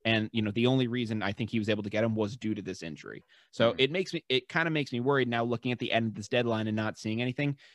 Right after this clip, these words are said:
Speaker 1: You know, if Kyle Schwarber had been healthy, it makes me nervous as to what Chaim would have done here. It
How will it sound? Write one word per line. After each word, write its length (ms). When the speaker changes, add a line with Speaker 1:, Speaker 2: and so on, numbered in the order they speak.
Speaker 1:
You 80
know, 60
if 100
Kyle 200
Schwarber 300
had 140
been 160
healthy, 480
it 160
makes 180
me 80
nervous 340
as 160
to 80
what 140
Chaim 240
would 140
have 80
done 180
here. 300
It 260